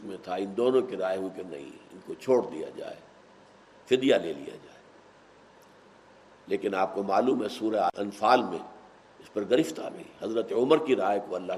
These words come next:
تعالیٰ نے صحیح قرار دیا کہ جب تک کفر کی کمر نہ ٹوٹ جائے، اسخنتموہم، جب تک کہ تم ان کو کچل کر رکھ دو، میں جان نہ رہے، اس کے بعد جو چاہو کرو، فدیہ لے کر چھوڑ دو یا ویسے ہی،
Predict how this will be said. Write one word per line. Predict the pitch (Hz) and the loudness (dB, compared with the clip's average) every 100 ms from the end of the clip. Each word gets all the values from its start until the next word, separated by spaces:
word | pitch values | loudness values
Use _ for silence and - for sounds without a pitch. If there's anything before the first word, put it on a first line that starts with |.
| - | -8
تعالیٰ | 85 90 | -10 -10
نے | 90 101 | -10 -10
صحیح | 110 127 - | -6 -4 -4
قرار | - | -8
دیا | - - - - - - - - - - - - - - - - - - - - - - | -14 -18 -20 -20 -20 -20 -20 -20 -20 -20 -20 -20 -20 -20 -20 -20 -20 -20 -20 -20 -8 0
کہ | |
جب | 123 156 - - | 6 10 8 8
تک | - - - | 6 6 2
کفر | - - 175 190 | 0 0 2 -2
کی | - 202 190 - - | 0 -2 -2 -6 10
کمر | 220 330 320 | 12 12 12
نہ | 285 262 - | 12 6 6
ٹوٹ | 185 151 104 | 4 2 0
جائے، | 107 - - - - - - - - - - - - - | -4 -4 -10 -20 -20 -20 -20 -20 -20 -20 -20 -20 -6 0
اسخنتموہم، | 156 - 285 320 254 214 180 170 127 110 - - | 0 10 12 12 8 6 8 4 4 -2 -4 0
جب | 123 127 | 2 4
تک | 147 - | 2 4
کہ | |
تم | 135 156 147 | 0 0 -2
ان | |
کو | 135 147 | 0 -2
کچل | - 269 - 294 | 2 4 8 8
کر | - 160 | 8 4
رکھ | 127 123 | 4 0
دو، | 135 151 | 2 2
میں | 165 | 6
جان | 190 254 247 | 10 10 10
نہ | 202 | 10
رہے، | 165 | 10
اس | 190 220 - | 8 0 0
کے | |
بعد | 247 - 127 | 4 6 4
جو | 117 | 2
چاہو | - 95 87 87 | -2 -4 -6 -8
کرو، | - - - - - - - - - - - - | -12 -12 -20 -20 -20 -20 -20 -20 -20 -20 -20 0
فدیہ | 131 143 180 | 4 10 12
لے | 170 170 | 12 10
کر | 180 170 | 6 6
چھوڑ | 165 170 | 6 8
دو | 185 | 8
یا | 196 - | 10 10
ویسے | 156 165 196 | 8 10 10
ہی، | 160 | 10